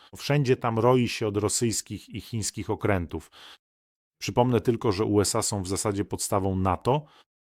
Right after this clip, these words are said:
Skąd Donald Trump bierze dane wywiadowcze? Czy ma jakiś inny wywiad, który dla niego pracuje? A Trump z tą wojną handlową może bardzo poważnie się sparzyć.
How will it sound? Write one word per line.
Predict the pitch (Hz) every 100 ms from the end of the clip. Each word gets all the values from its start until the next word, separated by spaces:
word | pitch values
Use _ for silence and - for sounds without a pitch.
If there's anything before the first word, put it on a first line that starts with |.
| _ _ _
Skąd | - - 165 151
Donald | 127 127 113 -
Trump | 127 127 104
bierze | 101 101 101
dane | 104 104
wywiadowcze? | 95 98 92 92 - 139 165 - _ _ _ _
Czy | -
ma | 107
jakiś | 123 120 -
inny | - 120 120 107
wywiad, | 107 107 104
który | - 104 98
dla | 98
niego | 98 98
pracuje? | - 95 95 82 107 - _ _ _ _ _ _ _ -
A | -
Trump | - 127 143 143 - -
z | -
tą | 117 98
wojną | 110 127 117 101
handlową | 107 95 110 104 107 104
może | 104 101 98
bardzo | 107 101 104
poważnie | 101 95 95 98
się | - 95
sparzyć. | - 98 90 92 -